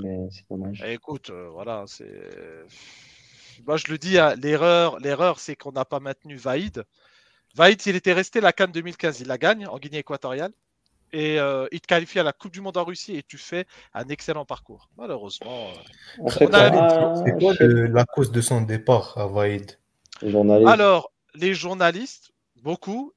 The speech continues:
Speaker 2: et aussi le fait que, alors, le fait que Raourawa, il lui a dit, «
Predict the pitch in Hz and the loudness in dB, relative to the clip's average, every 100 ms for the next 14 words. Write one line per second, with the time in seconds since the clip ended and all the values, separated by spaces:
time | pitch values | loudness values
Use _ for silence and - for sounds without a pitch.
0 | - 180 180 - 214 185 208 208 - 170 | -2 0 0 -4 -6 -4 -4 -6 -8 -6
1 | 160 156 147 143 127 - _ _ _ _ | -4 -4 -6 -6 -10 -14 _ _ _ _
2 | _ _ _ 156 165 135 _ 156 170 165 | _ _ _ -2 0 -2 _ -12 -10 -2
3 | 208 202 - 151 - 123 175 160 185 196 | -4 -4 -10 -10 -10 -2 0 2 0 0
4 | 190 156 151 180 226 | -2 -4 -6 -8 -18